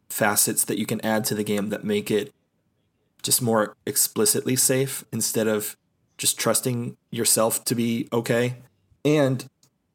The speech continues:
lastly, because the game focuses so much on what a word means to you, like, that's really the core mechanic is how do you interpret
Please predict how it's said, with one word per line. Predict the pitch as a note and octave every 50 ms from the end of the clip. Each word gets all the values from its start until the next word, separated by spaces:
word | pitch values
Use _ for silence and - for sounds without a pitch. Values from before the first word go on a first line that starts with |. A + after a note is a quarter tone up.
| _ _ -
lastly, | C3+ B2+ B2+ B2+ - C#3+ B2+
because | C3 B2+ - C3 B2 A2+ G#2+ -
the | - A#2
game | A2 - A2+ A2+ A2 A2 G#2+ A2 G#2+ G#2+ - _ _ _ _ _ _ _ _ _ _ _ _ _ _ _ _ _ _ _ _ _ _ _ _ _ _ _ _ _ -
focuses | - - - - C3 B2+ B2+ D3+ C3+ - - C3+ A#2+ -
so | - - - B2+ A#2+
much | A#2 A2+ A2 A2+ - - - - - -
on | A#2 A2 G#2+ G#2+ G#2 G#2+ G#2 G2 - -
what | - A2+ A#2 A#2 A#2+ -
a | A2+ G#2+
word | A2 A2+ A2+ A2+ A#2+ A#2+ A2+ A2+
means | A#2 A2 G#2+ G#2 G#2 - - -
to | - G#2+
you, | G2 F#2+ F2 E2 - B2+ - -
like, | - G#2+ G#2
that's | A2+ G#2+ G#2 - -
really | A2+ G#2+ G#2+ G#2+ G2+ G#2 G#2 - - _ _ _ _ _ _ _ _ _ _ _ _ _ -
the | A2
core | - - B2 A#2 G#2+
mechanic | A2 G#2 - - A2 G#2 G#2 G2 G2+ -
is | G#2+ G2+ - -
how | - - A2 G#2+ G#2+
do | G#2+
you | G#2 G#2 G2+ G2+ G2+
interpret | G2 G#2+ - - A#2+ G#2+ G#2 - G#2+ G2 G2 -